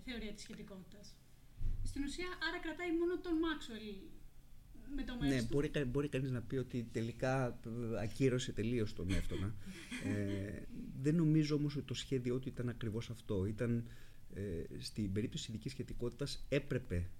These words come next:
Speaker 2: ε, να πετάξει αυτό, γιατί ήταν το μοναδικό το οποίο έβγαζε νόημα, ε,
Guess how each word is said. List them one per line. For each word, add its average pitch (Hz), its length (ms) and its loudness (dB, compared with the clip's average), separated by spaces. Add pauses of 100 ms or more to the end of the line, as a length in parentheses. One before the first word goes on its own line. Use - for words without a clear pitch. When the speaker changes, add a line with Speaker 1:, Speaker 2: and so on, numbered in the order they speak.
(220)
Speaker 2:
ε, 90 380 -2
να 104 180 -2
πετάξει 110 480 -4
αυτό, 95 280 -2
γιατί 120 200 -2
ήταν 127 180 -2
το 120 80 0
μοναδικό 107 460 0
το 120 100 -6
οποίο 117 240 -2
έβγαζε 117 340 2
νόημα, 117 580 4 (720)
ε, 101 100 -4